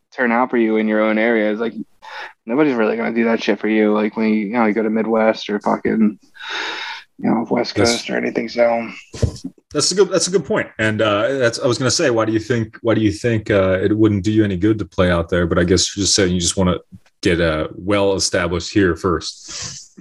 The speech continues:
Speaker 1: Yeah, I mean, that's always been, like, uh, I mean, I, would I love to play for new faces, like, in, in, like, say, California or Midwest or something like that? I'd absolutely love that. But, uh, you know, like, to me, it just, it, it, I,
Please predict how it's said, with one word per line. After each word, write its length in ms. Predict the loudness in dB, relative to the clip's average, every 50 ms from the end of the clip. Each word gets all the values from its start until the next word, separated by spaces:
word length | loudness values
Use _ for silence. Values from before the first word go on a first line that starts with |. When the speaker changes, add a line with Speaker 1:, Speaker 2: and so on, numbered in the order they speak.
| -4
Speaker 1:
Yeah, 300 | 0 2 2 2 0 -2 -6
I 100 | -4 0
mean, 280 | 0 2 0 0 -4 -8 _ -20 -20 -20 _ _ _ _ _ _ -18 -16 -16 -16 _ _
that's 220 | -6 -4 -4 -2 0
always 260 | 2 2 2 2 2
been, 220 | 0 -2 0 0
like, 260 | 0 0 -2 -2 0 0
uh, 280 | 2 2 2 2 0 -4 -10 _ _ _ -20 -20 _ -20 -20 _ -4
I 80 | 0
mean, 120 | 0 0 2
I, 240 | 0 0 0 -2 -2 -6 _ _ _ -12 -6
would 100 | -2 0
I 80 | 0 0
love 240 | 0 0 -2 -2
to 80 | -2 -2
play 140 | 0 0 0
for 120 | 0 0
new 140 | 0 0 0
faces, 540 | 0 0 0 0 0 -2 -2 -2 -2 -2 0
like, 220 | -2 -2 -2 -2 -4
in, 420 | -4 -2 -2 -2 -2 -4 -6 -10 -16 _ -6
in, 280 | -2 0 0 2 2 2
like, 220 | 2 2 2 0 -2
say, 160 | -4 -2 0
California 500 | 0 2 2 2 2 0 0 2 2 2 2
or 40 |
Midwest 460 | 2 0 -2 -2 0 0 0 0 -2 -4
or 60 | -6
something 220 | -4 0 2 2
like 140 | 2 2 0
that? 220 | -2 0 2 2
I'd 140 | 2 2 2
absolutely 400 | 0 -2 -2 -4 -6 -4 -2 0
love 120 | 0 0 2
that. 160 | 2 0 0
But, 140 | 0 0 0
uh, 140 | 2 0 0 -2 -6 -18 -12 -8
you 240 | -4 -2 -2 -2 -2 -4 _ -4 0
know, 140 | 2 2 2 2 0
like, 200 | 0 -2 -2 _
to 60 | -4 0
me, 160 | 2 2 2
it 80 | 2 0
just, 320 | -4 -8 -8 -10 -16 _ _ _ -20 -20 -20 -20 -20 -20 -20 -20 _ _ _ _ _ -4
it, 180 | -4 -2 0
it, 180 | 2 0 0 2
I, 160 | 2 0 0